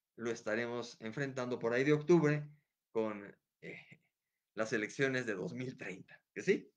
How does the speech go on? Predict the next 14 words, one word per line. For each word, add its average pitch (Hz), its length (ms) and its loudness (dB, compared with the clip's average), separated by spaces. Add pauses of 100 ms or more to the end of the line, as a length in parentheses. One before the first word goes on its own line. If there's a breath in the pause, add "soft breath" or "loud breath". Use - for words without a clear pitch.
pues 107 120 -4
hay - 40 -10
que 120 100 0
ver 110 320 0 (300)
a 98 80 -8
futuro. 92 340 -14 (400)
Y 160 80 4
esta 185 200 4
fue, 175 240 6
pues, 170 500 4
la 113 100 0
lección 147 640 2 (1160)
veintiuno, 175 1080 4 (840)
este, 104 1160 -4